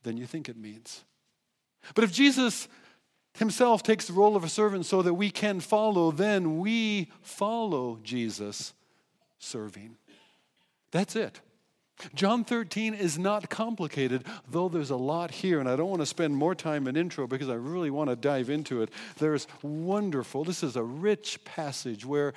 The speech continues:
Jesus again shows us God's heart. So let's get right into it. Let's begin reading John chapter thirteen,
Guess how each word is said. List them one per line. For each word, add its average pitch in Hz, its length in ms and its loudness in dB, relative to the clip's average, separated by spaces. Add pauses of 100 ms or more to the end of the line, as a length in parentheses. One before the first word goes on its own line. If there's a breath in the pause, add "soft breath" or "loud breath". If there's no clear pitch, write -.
(260 loud breath)
Jesus 196 540 -4
again 147 420 -2
shows 170 580 -6
us 165 340 -6
God's 135 440 -6
heart. 117 400 -6
So 143 240 -4
let's 185 320 -4 (260 loud breath)
get 247 140 0
right 202 240 6
into 175 240 4
it. 135 40 4
Let's 190 160 2
begin 185 320 0
reading 147 360 2
John 196 280 2
chapter 185 320 -2
thirteen, 143 600 -2